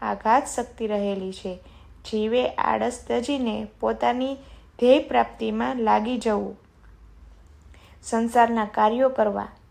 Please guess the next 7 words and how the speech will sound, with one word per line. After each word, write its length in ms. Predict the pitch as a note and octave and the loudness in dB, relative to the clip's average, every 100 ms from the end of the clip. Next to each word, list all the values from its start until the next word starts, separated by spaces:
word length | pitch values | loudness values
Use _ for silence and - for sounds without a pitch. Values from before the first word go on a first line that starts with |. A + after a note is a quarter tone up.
| A3+ | -6
છતાં 320 | A3 C#4+ C#4+ | 4 6 6
ચિત્ત 400 | C#4+ B3+ B3+ B3+ | 2 -6 -4 -2
મનને 460 | A#3 A3+ A3+ B3+ B3+ | -2 -2 -2 -2 -2
ધ્યેય 400 | B3+ G#3 A3+ D4 | -2 2 4 2
સ્વરૂપમાં 640 | - A3 G#3+ A3 G#3+ G#3 | -2 -4 -6 -6 -6 -2
જોડી 460 | B3+ C#4+ A#3+ A3 G#3+ - | 2 2 2 -4 -8 -6
સતત 360 | A3+ - D4 | -8 0 0